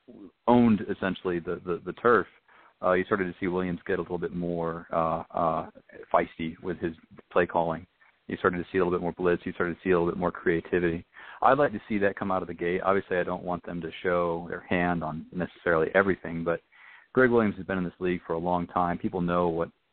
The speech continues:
he does as a defensive coordinator. I don't think he's, I don't really buy into the whole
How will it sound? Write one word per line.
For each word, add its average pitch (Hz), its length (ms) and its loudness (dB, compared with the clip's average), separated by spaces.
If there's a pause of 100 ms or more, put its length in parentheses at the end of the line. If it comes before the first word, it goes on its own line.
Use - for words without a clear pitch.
he 92 240 -2
does 85 380 4 (520)
as 90 120 0
a 90 60 0
defensive 87 420 -4
coordinator. 92 600 2 (280)
I 98 80 6
don't 98 160 4
think 95 160 -2
he's, 87 180 -2 (880)
I 107 80 6
don't 104 140 2
really 101 140 4
buy 90 280 4
into 90 340 -2
the 87 120 0
whole 87 460 -4